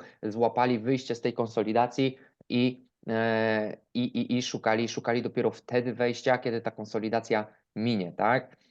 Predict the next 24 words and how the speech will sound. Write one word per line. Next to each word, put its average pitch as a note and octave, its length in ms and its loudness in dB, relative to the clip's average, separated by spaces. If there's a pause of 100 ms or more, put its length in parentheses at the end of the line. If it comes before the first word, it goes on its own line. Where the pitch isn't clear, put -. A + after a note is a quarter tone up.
(120)
E, G#2+ 360 2
jeżeli C3+ 340 2
chodzi C3 300 0
tutaj C3 320 0
o A#2+ 180 2
całą B2 360 4
resztę, C#3 300 0
no B2+ 100 -2
to A#2+ 140 -4
wiadomo, B2 420 2
że A2+ 100 -2
jak A#2 240 0
obejrzysz, A#2+ 540 0
e, A#2 180 2
obejrzysz B2 400 2
wszystkie, D3 440 0
no D3 280 2
to D3 180 2
już C#3 240 4
później C3 400 0
leci, B2+ 340 0
leci B2 260 -2
cała B2 300 4
reszta, A#2+ 420 2